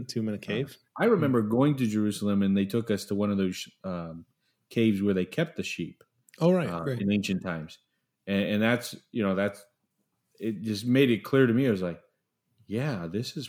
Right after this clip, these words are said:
Speaker 2: probably more accurate
Speaker 1: Mm.
Speaker 2: of what it would look like," you know? <laughs>
Speaker 1: Yeah. Yeah.
Speaker 2: And you're right. Yeah, it would be pretty stinky and pretty messy. <laughs>
Speaker 1: <laughs> It would
Speaker 2: With
Speaker 1: be.
Speaker 2: all those animals in there. Yeah.
Speaker 1: So your friend was just here,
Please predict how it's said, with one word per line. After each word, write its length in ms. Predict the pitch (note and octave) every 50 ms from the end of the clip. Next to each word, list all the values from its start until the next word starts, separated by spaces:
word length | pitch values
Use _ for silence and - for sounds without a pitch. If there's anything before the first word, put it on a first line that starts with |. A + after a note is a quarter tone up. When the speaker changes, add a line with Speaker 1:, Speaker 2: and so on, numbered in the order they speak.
| - _ _
Speaker 2:
probably 640 | - - - F#2+ F#2+ A2 A2+ B2 A#2 A2 A2 G#2 G2
more 260 | G2 G2+ G#2 G#2 -
accurate 540 | - F#2 G2 G2 G2 - - F2+ D2+ B1 A1+ _ _ _ _ _ _ _ _ _ _ _ _ -
Speaker 1:
Mm. 160 | C#3+ B2 B2 A#2+
Speaker 2:
of 60 | A2
what 160 | F#2+ G2 G2+
it 80 | G2+ F#2+
would 140 | F#2 F#2 F2
look 240 | F#2 G2 G2 - -
like," 420 | E2 C#2 C2 B1+ - - - _ _ _
you 220 | - - G#2 F#2+ F#2+
know? 560 | F#2+ F#2 - - B2+ - - - - - - _ _ _
<laughs> 360 | _ _ _ _ _ _ -
Speaker 1:
Yeah. 240 | C#3+ B2 G#2+ G2+ F#2+ - _ _ _ _ _ _ _ _ _ _ _ _ _ -
Yeah. 180 | G#2+ G2+ F#2+ F#2 - _ _ _ _ _ _ _ _ _ _ _
Speaker 2:
And 100 | - G#2
you're 120 | G2+ G2 F#2+
right. 220 | F#2+ F#2 E2+ - -
Yeah, 200 | - F2 F2 E2
it 140 | D2+ F2 G2+
would 180 | A2 A2 G2+ G2
be 120 | G2+ G2+
pretty 240 | F#2+ - B2 A2 G#2
stinky 540 | - - A#2+ A#2 C3 D#3 - A3+ A#3 B3 -
and 100 | - G2
pretty 200 | - - F2+ G2
messy. 440 | A#2 G#2+ F2+ - - - B1 - _ _ _
<laughs> 80 | _ _ _ -
Speaker 1:
<laughs> 0 | B2+ A#2+ - C3+ B2+ - - D3 - - - - - G3 F3+ - - F#3 D#3+ D3+ - -
It 80 | D#3 D3+
would 240 | D3 E3+ B3 E4+ D#4
Speaker 2:
With 40 | G#3+
Speaker 1:
be. 80 | -
Speaker 2:
all 140 | G2+ G#2+ G#2+
those 220 | G#2+ G#2+ G#2+ G#2 G2+ - - - _ _
animals 540 | - G2+ G#2 G#2+ A2 A#2 A#2 A#2 A2+ A2+ G2
in 140 | F#2+ F2 E2+
there. 220 | E2+ D#2 C#2+ - - - - -
Yeah. 280 | F#2+ F2+ F2+ F2 F2 - - - - -
Speaker 1:
So 120 | - D#3+
your 400 | D#3 D3 - - D#3+ E3 F#3+ G#3
friend 340 | G3 - F3 C#3+ C3 C3 A#2+
was 160 | A#2+ A2+ A#2
just 240 | - B2 A2+ - -
here, 380 | - G#2 F#2 F#2+ A#2+ - -